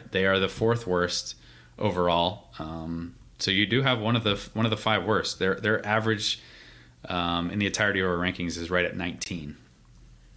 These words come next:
There are two, three, yeah, two other teams with them at nineteen. There's one that's averaged twenty-one for its history, and, and one that's, like, not really in the same tier at seventeen. The White Sox is at seventeen. They're the least bad of this, and I don't even really think they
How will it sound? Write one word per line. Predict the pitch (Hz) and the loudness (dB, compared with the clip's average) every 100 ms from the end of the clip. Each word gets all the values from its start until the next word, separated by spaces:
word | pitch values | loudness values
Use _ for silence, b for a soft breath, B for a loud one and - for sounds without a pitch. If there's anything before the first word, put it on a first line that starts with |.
| - - - - | -20 -20 -14 -6
There | 87 | -4
are | |
two, | - - 127 117 - | -4 0 2 2 0
three, | 120 123 - | -2 -2 -2
yeah, | 127 - | -4 -2
two | - 143 | 2 2
other | 117 110 | 2 2
teams | - 101 98 | 0 0 0
with | 98 | 0
them | 101 | -2
at | 95 | -2
nineteen. | 104 - 104 98 | -2 0 0 2
There's | 92 87 | 0 0
one | 92 98 | 0 -2
that's | 90 - | 0 0
averaged | 101 90 - - | -2 -2 -6 -6
twenty-one | - 110 92 78 90 113 - B B B | -2 -2 -2 -4 -4 -4 -8 B B B
for | - | -2
its | 110 | 0
history, | - 113 107 104 | 0 0 2 2
and, | 92 90 - | 2 -2 -4
and | 95 | -2
one | 92 90 | 0 0
that's, | 82 - | -2 -2
like, | 80 - - | -2 -4 -4
not | 101 78 | -4 -4
really | 82 | -8
in | 78 | -6
the | |
same | - 78 | -6 -6
tier | - 110 | -6 -8
at | - | -6
seventeen. | - 73 73 - - - B - | -6 -6 -8 -10 -10 -14 B -4
The | 98 | 2
White | 120 117 | 2 2
Sox | 107 92 - | 2 0 0
is | 87 | -4
at | 85 | -2
seventeen. | - 95 92 104 98 | -2 -2 -2 -2 -2
They're | 90 90 | -2 -2
the | 78 | -4
least | 85 92 - | -6 -6 0
bad | 95 95 | 0 2
of | 92 | 0
this, | 101 - | -2 -2
and | 80 | -2
I | |
don't | 87 87 | -2 -2
even | 82 78 80 | -6 -10 -10
really | 80 | -8
think | - 78 | -10 -10
they | 78 78 | -8 -8